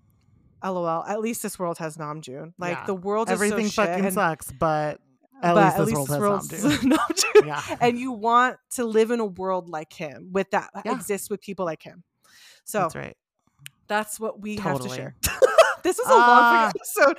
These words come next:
Speaker 1: And
Speaker 2: Pip.
Speaker 1: I'm like, I'm so sorry to everyone that made it to the end. And if you're like, "Jesus
Speaker 2: Yeah.
Speaker 1: Christ, could you not?" But I look back and I think about the things we talked about.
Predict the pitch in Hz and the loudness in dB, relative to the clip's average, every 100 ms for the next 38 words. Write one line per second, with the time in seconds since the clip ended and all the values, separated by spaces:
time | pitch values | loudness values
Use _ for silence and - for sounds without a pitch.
0 | - - - - 269 269 277 285 285 254 | -4 -14 -10 2 4 6 4 2 0 0
1 | 254 262 - - 247 269 - 220 220 254 | 0 -2 -4 -2 -2 -2 -2 -2 -2 -4
2 | 254 220 226 233 208 190 190 214 240 214 | -4 -4 -4 -4 -4 -4 -6 -8 -8 -6
3 | 190 202 226 208 220 220 202 180 214 214 | -4 -4 -6 -8 -6 -6 -6 -8 -8 -6
4 | 220 120 190 190 - 208 214 214 214 - | -8 -6 -4 -4 -8 -6 -4 -2 -4 -8
5 | - - 247 269 466 453 - 240 214 254 | -20 -4 2 2 2 0 0 2 2 2
6 | - 247 208 - 240 302 269 269 240 - | -4 -6 -8 -10 -6 -6 -6 -8 -10 -8
7 | 202 196 - 285 | -8 -6 -6 -6